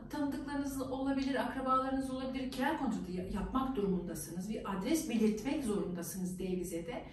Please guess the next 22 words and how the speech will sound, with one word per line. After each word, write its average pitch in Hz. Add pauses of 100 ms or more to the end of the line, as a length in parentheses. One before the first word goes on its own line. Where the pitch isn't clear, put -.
(480)
Bu 294
adreslerde, 240
e, 220
mutlaka 233 (300)
D 214
vize 254
çıkmadan 202
önce, 220 (460)
e, 220
Bulgaristan'daki 277 (200)
görevliler, 240
daha -
çok 240
emniyet 233
müdürlüğünden 180
emniyet 220
görevlileri 175
gelerek 254
adrese 254
bir 311
kontrol 208
yapıyorlar. -